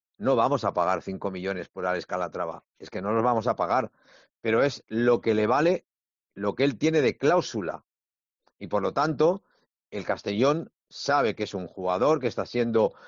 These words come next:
muy importante, no solo en el Castellón, sino en segunda división, es de los mejores jugadores. Yo he de reconocer que no he visto jugar a Alex Calatrava,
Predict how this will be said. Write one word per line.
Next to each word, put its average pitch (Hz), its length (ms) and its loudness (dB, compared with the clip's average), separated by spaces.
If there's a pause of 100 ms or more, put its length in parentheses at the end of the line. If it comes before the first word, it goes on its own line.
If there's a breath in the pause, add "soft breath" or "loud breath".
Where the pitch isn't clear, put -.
(160 loud breath)
muy 131 200 0
importante, 143 840 2
no 107 160 0
solo 117 220 2
en 107 40 0
el 104 60 0
Castellón, 113 500 0
sino 107 200 -4
en 92 60 -6
segunda 101 380 -2
división, 123 440 0
es 123 80 0
de 107 100 0
los 98 100 -2
mejores 92 340 -2
jugadores. 117 640 0 (420 soft breath)
Yo 139 160 2
he - 20 2
de 143 80 4
reconocer 123 480 0
que 110 120 0
no 120 120 4
he - 20 2
visto 107 280 -2
jugar 107 480 0
a 101 100 -8
Alex 98 220 -6
Calatrava, 120 640 0